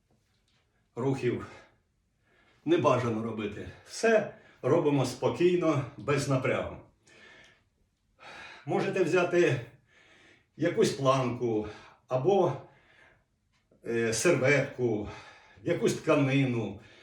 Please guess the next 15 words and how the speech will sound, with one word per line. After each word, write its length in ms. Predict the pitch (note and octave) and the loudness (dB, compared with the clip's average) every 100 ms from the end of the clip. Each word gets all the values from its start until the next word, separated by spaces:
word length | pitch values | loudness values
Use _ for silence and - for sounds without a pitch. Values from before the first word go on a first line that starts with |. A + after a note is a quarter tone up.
| - - | -16 -6
немає 320 | A#3 F#3+ D3+ | -2 0 0
значення, 500 | D3+ C#3+ A#2 A2 G#2+ | 0 -2 -2 -4 -2
або 200 | A2 B2 | -2 -2
рушник. 520 | A#2 D3+ E3+ D#3+ - - _ _ - _ _ _ _ _ _ _ _ | -2 0 -2 -2 -8 -20 _ _ -20 _ _ _ _ _ _ _ _
У 40 | F#3+ | 4
мене 160 | F3 | 6
ось 180 | D3 C#3 | 6 2
така 480 | - D3+ C3 A2+ - - - _ _ | -2 2 4 4 -2 -12 -20 _ _
трубочка 680 | F3 F#3+ E3 - C#3 B2+ - - | -2 0 0 0 0 0 -2 -10
металева. 800 | G#2+ A#2+ B2+ B2+ A#2+ G#2+ G2+ - _ _ _ - - - _ _ _ _ _ _ _ _ _ _ | -8 -4 -2 -2 -2 -4 -8 -14 _ _ _ -20 -20 -20 _ _ _ _ _ _ _ _ _ _
Підняли 500 | E3+ F3+ F3 D3+ D3+ | 2 6 6 6 6
руки 420 | F3+ F#3 F#3 C#3 - - _ _ _ - | 4 4 2 2 -8 -20 _ _ _ -6
вверх, 520 | C#3 D#3+ D#3+ - - _ _ _ _ _ _ _ _ _ _ | 2 4 2 -2 -18 _ _ _ _ _ _ _ _ _ _
ось 200 | C3+ C#3+ | -4 -2
так. 300 | - D3+ - | 2 2 2